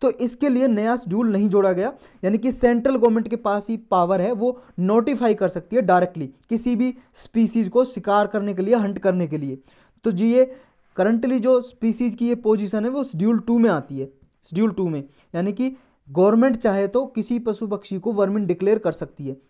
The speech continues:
ये शेड्यूल टू के स्पीशीज को कर सकती है। नेक्स्ट है कि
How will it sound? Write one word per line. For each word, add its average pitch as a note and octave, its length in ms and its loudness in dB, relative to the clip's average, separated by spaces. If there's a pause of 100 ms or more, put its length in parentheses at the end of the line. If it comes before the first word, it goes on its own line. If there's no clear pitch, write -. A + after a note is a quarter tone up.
(160)
ये A3+ 340 0 (180)
शेड्यूल G#3+ 320 0
टू A3 200 -4
के A#3 160 0
स्पीशीज G#3 420 -8
को B3+ 120 -6
कर A3+ 180 0
सकती F3 360 -8
है। B2+ 100 -8 (840)
नेक्स्ट C4+ 300 0
है C4+ 60 4
कि C4+ 220 -4